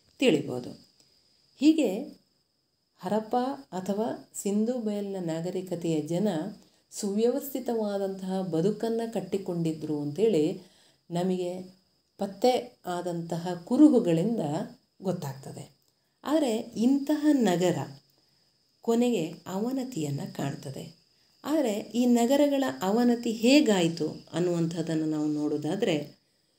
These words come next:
ಸುಮಾರು ನಾಲ್ಕು ಸಾವಿರ ವರ್ಷಗಳ ಹಿಂದೆ ಇಲ್ಲಿನ ವ್ಯವಸ್ಥೆ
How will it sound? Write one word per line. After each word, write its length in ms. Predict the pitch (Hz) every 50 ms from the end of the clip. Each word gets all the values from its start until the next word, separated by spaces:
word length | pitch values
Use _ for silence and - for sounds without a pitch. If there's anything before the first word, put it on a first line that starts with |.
| _ _
ಸುಮಾರು 460 | - - 262 269 269 285 294 294 302 285
ನಾಲ್ಕು 560 | 247 214 196 190 196 220 247 285 285 302 311
ಸಾವಿರ 420 | - 285 254 247 247 240 240 240 233
ವರ್ಷಗಳ 580 | 202 185 185 190 - - - 233 226 226 220 214
ಹಿಂದೆ 840 | 190 - - 175 170 190 202 175 147 135 127 127 170 233 - - - _ _ _ _ _ _ _ _ _ _ _ _ _ -
ಇಲ್ಲಿನ 320 | 233 269 269 277 262 240 220
ವ್ಯವಸ್ಥೆ 880 | 180 160 165 170 170 208 233 - - - - 220 160 143 147 190 240